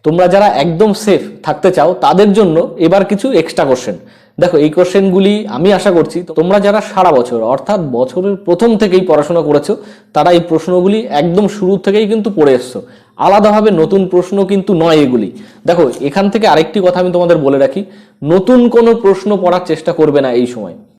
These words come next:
নতুন কেন বলছি? তার কারণ তোমরা অনেকেরই সাজেশন ভিডিও দেখবে, সেখানে নতুন নতুন প্রশ্ন পাবে, বা আমার এখান থেকেও কিছু নতুন প্রশ্ন তুমি পেয়ে যাবে।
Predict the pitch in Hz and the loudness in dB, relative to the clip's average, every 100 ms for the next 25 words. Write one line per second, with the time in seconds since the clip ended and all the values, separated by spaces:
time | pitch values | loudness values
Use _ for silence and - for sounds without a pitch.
0 | 143 160 180 220 208 208 208 208 226 247 | -2 0 2 2 2 4 4 2 -2 -8
1 | - - - 160 170 185 180 180 180 170 | -12 -8 0 0 2 2 2 0 0 0
2 | 139 180 185 208 196 165 160 170 180 156 | 0 0 0 -2 -2 0 0 0 -2 0
3 | 165 180 165 165 196 - - - - 180 | 2 4 4 0 -2 -4 -16 -10 -4 0
4 | 196 160 165 185 185 202 180 170 170 190 | 0 0 0 0 0 -2 0 -2 0 0
5 | 185 190 196 - - 175 - 160 202 190 | 0 0 -4 -14 -2 0 0 0 0 0
6 | 208 202 208 226 214 208 208 165 160 196 | -2 -2 0 0 0 -2 -2 -2 0 0
7 | 185 185 190 185 190 180 180 180 202 | 0 0 -2 -2 -2 2 4 4 2